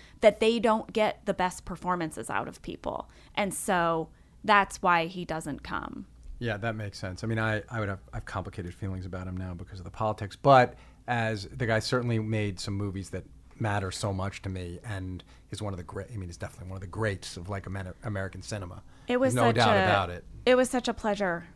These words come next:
Speaker 1: working with him.
Speaker 2: No, and everyone
Speaker 1: Like,
Speaker 2: who's
Speaker 1: it
Speaker 2: worked
Speaker 1: was
Speaker 2: with him
Speaker 1: like
Speaker 2: that
Speaker 1: a
Speaker 2: I know
Speaker 1: highlight.
Speaker 2: lo-
Speaker 1: It was a highlight.
Speaker 2: Everyone I know who's worked with him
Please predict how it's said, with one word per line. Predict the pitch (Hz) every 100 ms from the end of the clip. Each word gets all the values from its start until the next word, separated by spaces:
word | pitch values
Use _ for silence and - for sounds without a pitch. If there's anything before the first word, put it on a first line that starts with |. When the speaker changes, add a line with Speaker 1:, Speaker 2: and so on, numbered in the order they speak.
| -
Speaker 1:
working | 190 196
with | 175 165
him. | 165
Speaker 2:
No, |
and | 180
everyone | 202 214
Speaker 1:
Like, | 254
Speaker 2:
who's | 220
Speaker 1:
it |
Speaker 2:
worked | 202
Speaker 1:
was | -
Speaker 2:
with | -
him |
Speaker 1:
like | 226
Speaker 2:
that |
Speaker 1:
a | 220
Speaker 2:
I |
know | 220 233 247
Speaker 1:
highlight. | 220 190
Speaker 2:
lo- | - -
Speaker 1:
It |
was | 226 226
a |
highlight. | 226 185 170 156
Speaker 2:
Everyone | 185 202 196
I |
know | 175
who's | 160 123
worked | 139 -
with | 113
him | 104 92